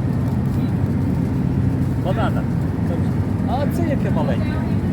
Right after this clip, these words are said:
Це у нас окра. From Mexico. Бачите, написано From Mexico. Окра. Що це таке окра, теж не знаю.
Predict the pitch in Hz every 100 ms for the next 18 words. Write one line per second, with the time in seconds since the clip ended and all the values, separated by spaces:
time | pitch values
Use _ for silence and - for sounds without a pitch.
0 | - - - - - - - 156 240 240
1 | 233 233 - - - - 240 - - -
2 | - - - - - - - - - -
3 | - - - - - - - 233 - 233
4 | - - - - - - - - - -
5 | - - - - - - - - - -
6 | - - - - - - - 226 202 208
7 | - - - - - - - - - -
8 | - - - - - - - - 208 -
9 | 202 196 196 165 - - - - - -